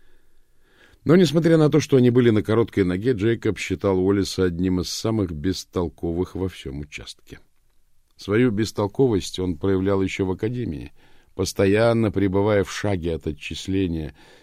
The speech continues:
и продолжал демонстрировать по ходу службы, уже став копом. Во время учебы вся их комната дружно недолюбливала Уоллеса за храп по ночам, долгий, с изменчивым жужжанием.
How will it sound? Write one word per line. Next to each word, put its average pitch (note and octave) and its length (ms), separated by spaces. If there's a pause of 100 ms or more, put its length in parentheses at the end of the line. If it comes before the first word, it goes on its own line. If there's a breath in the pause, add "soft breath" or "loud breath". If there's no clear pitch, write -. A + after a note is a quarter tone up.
(160 soft breath)
и E3 160
продолжал A2 720
демонстрировать F#2 880
по D#2+ 120
ходу D2+ 300
службы, G2 500
уже D2 220
став C#2+ 300
копом. - 480 (880)
Во A2 140
время E3 260
учебы C#3+ 380
вся - 180
их B2+ 100
комната C3+ 460
дружно A2 480
недолюбливала G2+ 960
Уоллеса F#2 540
за D#2+ 260
храп F#2 480 (100)
по D#2+ 80
ночам, D#2 540 (380)
долгий, E2+ 500 (480 soft breath)
с - 120
изменчивым F2+ 520
жужжанием. F2 840